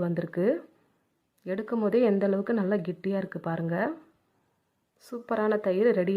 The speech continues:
ஆயிடுச்சு. இது செய்யறதுக்கு ரொம்ப, ரொம்ப ஈஸி தாங்க. வீட்லயும் இதே மாதிரி நீங்க செய்து பாருங்க. பிடிச்சிருந்தா சப்ஸ்கிரைப் பண்ணுங்க, லைக் பண்ணுங்க.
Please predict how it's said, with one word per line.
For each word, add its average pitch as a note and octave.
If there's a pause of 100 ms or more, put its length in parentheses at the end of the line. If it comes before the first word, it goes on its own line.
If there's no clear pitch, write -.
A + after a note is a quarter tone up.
ஆயிடுச்சு. E3 (100)
இது G3
செய்யறதுக்கு G3+
ரொம்ப, G3 (120)
ரொம்ப G3 (180)
ஈஸி G3+
தாங்க. F3 (680)
வீட்லயும் B3
இதே G#3+
மாதிரி G#3
நீங்க F#3 (320)
செய்து G3 (120)
பாருங்க. E3+ (1120)
பிடிச்சிருந்தா A#3 (720)
சப்ஸ்கிரைப் G#3+
பண்ணுங்க, G3 (160)
லைக் G#3
பண்ணுங்க. F3+